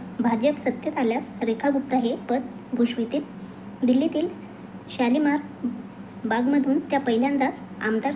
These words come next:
झाल्या आहेत. नेक्स्ट, जागतिक कडधान्य दिन दोन हजार पंचवीस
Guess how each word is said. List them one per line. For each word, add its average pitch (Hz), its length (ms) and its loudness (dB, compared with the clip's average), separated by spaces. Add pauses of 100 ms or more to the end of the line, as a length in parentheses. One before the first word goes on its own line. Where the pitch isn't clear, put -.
(120)
झाल्या 214 220 0
आहेत. 233 400 -2 (1600)
नेक्स्ट, - 400 -4 (2750)
जागतिक 254 420 2 (240)
कडधान्य 269 460 4
दिन 277 240 4
दोन 262 160 4
हजार 262 200 2
पंचवीस 247 480 0